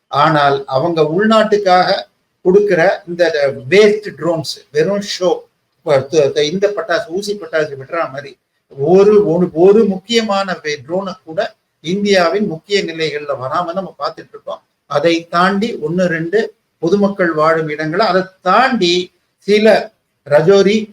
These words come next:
அங்க போன்ற இடங்கள்ல எல்லையிலிருந்து பீரங்கி தாக்குதல் பண்ணி உள்ளூர் மக்கள்ல பத்தொன்பது பேர் கொல்லப்பட்டிருக்கிறார்கள். இது காஷ்மீரி மக்களுக்கு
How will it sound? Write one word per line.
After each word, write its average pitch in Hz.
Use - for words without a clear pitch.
அங்க 180
போன்ற 202
இடங்கள்ல 170
எல்லையிலிருந்து 190
பீரங்கி 202
தாக்குதல் 170
பண்ணி 156
உள்ளூர் 233
மக்கள்ல 220
பத்தொன்பது 214
பேர் 208
கொல்லப்பட்டிருக்கிறார்கள். 156
இது 208
காஷ்மீரி 240
மக்களுக்கு 160